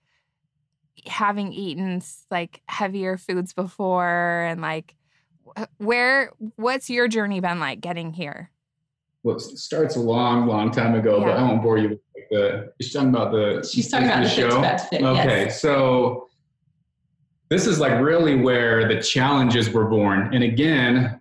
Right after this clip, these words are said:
Speaker 2: like, out of necessity, I go, I turn the air and I'm like, "Please save me," but I'll, I'll get that part of the story.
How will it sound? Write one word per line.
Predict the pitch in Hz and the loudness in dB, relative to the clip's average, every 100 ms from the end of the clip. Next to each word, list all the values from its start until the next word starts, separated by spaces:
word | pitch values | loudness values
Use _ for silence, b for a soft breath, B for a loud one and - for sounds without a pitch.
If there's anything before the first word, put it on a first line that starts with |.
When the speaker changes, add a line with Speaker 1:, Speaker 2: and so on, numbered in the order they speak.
| 127 | 0
Speaker 2:
like, | 110 104 - - _ _ 110 | 2 0 -4 -12 _ _ -2
out | 113 | 2
of | 175 | 2
necessity, | 127 - 151 127 120 117 | 2 2 0 2 2 2
I | 113 110 | 2 2
go, | 117 117 | 4 4
I | 107 | 2
turn | 110 127 123 123 | 0 0 2 2
the | - | 2
air | 135 139 120 | 2 2 2
and | 117 | 2
I'm | 113 | 2
like, | 107 107 - _ _ | 2 -2 -8 _ _
"Please | 107 104 | -6 -4
save | - 143 131 | 0 2 2
me," | 107 101 | 2 0
but | 107 | 0
I'll, | 104 117 | 0 0
I'll | 120 | 2
get | 120 - | 0 0
that | 110 - | -2 0
part | 110 | 0
of | 107 | 0
the | 101 | -2
story. | - 110 104 101 | 0 2 4 0